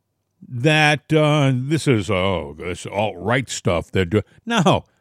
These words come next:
this is called, uh, news and commentary.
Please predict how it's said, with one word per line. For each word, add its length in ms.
this 220
is 180
called, 520
uh, 220
news 460
and 160
commentary. 920